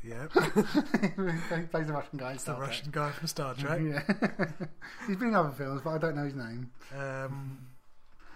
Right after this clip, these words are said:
Speaker 1: yeah, no, it's, it's the guy from Star Trek.
Speaker 2: <laughs>
Speaker 1: And he's in, uh, he's in a band.
Speaker 2: Yeah, now, 'cause it starts off as this, you know, is it like a docu-, not docu-, documentary?
Speaker 1: He's being interviewed, isn't he, as a ba-, in his
Speaker 2: Yeah,
Speaker 1: band.
Speaker 2: you think, you think it's about this guy and his band,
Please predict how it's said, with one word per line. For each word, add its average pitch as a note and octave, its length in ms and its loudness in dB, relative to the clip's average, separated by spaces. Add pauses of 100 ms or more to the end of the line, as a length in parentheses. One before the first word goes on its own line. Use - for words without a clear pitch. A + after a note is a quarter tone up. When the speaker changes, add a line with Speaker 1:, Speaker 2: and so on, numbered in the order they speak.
(140)
Speaker 1:
yeah, A2 60 -10 (200)
no, G#2 60 -8 (420)
it's, B2 160 -2 (120)
it's C#3+ 120 2
the - 100 2
guy - 180 4
from - 120 -4
Star - 260 2
Trek. F#3 420 0 (600)
Speaker 2:
<laughs> - 600 -8
Speaker 1:
And F3 160 2
he's F3+ 180 2
in, E3+ 220 2
uh, D#3 180 -2
he's D3+ 160 -4
in E3 100 0
a C#3+ 40 -4
band. E3+ 680 2
Speaker 2:
Yeah, C4+ 140 6
now, G3+ 220 2
'cause - 140 -8
it A3+ 80 -6
starts C#4 420 -2
off A#2 420 -4
as C#3 300 -8
this, C#3+ 300 -8 (360)
you D#3+ 80 -4
know, C3+ 80 -4
is C3 100 -8
it - 80 -12
like - 120 -4
a - 20 -10
docu-, D3 360 -14
not D#3+ 140 -4
docu-, B2 120 -14
documentary? - 380 -14
Speaker 1:
He's - 80 -12
being E3 220 0
interviewed, B2+ 540 -2
isn't B2+ 160 -8
he, A2+ 80 -8
as A#2 140 -8
a A#2+ 40 -10
ba-, C3 260 -4
in C3+ 80 -8
his G3 100 2
Speaker 2:
Yeah, F#3 80 4
Speaker 1:
band. C#3+ 240 -2
Speaker 2:
you D3+ 60 0
think, F#3 120 0
you D3+ 60 -2
think D3 140 -2
it's C3 80 -8
about C3+ 180 -6
this - 100 -10
guy C3 280 -4
and A#2+ 100 -8
his A#2 80 -12
band, A#2+ 640 -8